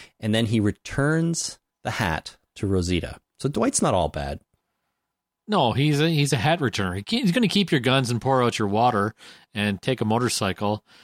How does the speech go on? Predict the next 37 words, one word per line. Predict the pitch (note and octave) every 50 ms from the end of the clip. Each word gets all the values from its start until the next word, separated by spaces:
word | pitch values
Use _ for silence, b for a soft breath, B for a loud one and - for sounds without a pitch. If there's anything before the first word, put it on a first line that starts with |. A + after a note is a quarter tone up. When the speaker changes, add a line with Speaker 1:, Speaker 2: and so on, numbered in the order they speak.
| b b b b b b b _ -
Speaker 2:
but, | A3+ C#3 A2 B2 A2 A#2 - _ _ _ _ _ _ _ _ _ G#4+
you | B3 E3+
know, | C#3 C3 A#2+
he's | C#3 D3+ C3+
good | - - D#3 C#3 B2 - _ _ _ _ -
with | - C3 C3 - -
returning | A#2+ - - B2 A2+ G#2 F#2
hats. | D#2+ D2+ F2+ F2 E2+ - - - - _ _ -
Speaker 1:
Yeah, | - C#3 A#2 D#2 E2
so | - - G#2+ G#2+
he, | G#2 C3+ C3+ C3+ C#3 C3 C3
he | - F#2+ A2 A#2+ A2
returns | A2+ A#2+ - - E3 E3+ E3+ E3
the | - A2
hat | G#2+ A2 G#2+ G#2+ -
and | G#2
he | G#2+ F#2+
reminds | G2 G2 G2 G#2 A2+ B2 B2+ A#2 - -
her | - G#2 G2 F#2+ F#2 B B B B B
they | - G2+
took | F#2 - A#2+ - -
all | B2 A2 G#2+
their | A2 G2+
guns | - - G#2 F#2+ G2+ G2+ F#2+ F#2
and | F2+ E2 -
beds | F#2 E2+ D#2 D#2 E2 F#2 - - _ b b b b b b b _ _ _ _ _ -
'cause, | - E2 D2+ - - - - - _ _ _ _ - - - -
you | -
know, | E2 D2+ D2+ - _ _ _ _ _ _ _ -
they're | - - D#2+ D#2+ - _ -
that | F2 D#2+ -
kinda, | - - E2+ E2 D#2 - - _ _ _ _ - -
they're | - F2 E2+ E2+ _ _ _ _ _ _ _ _ -
jerks | - A#2 G#2+ G2 A2 - -
that | - G2+ F#2+ F#2
way. | F#2+ F#2+ G2+ A#2 C#3 C#3+
<laughs> | B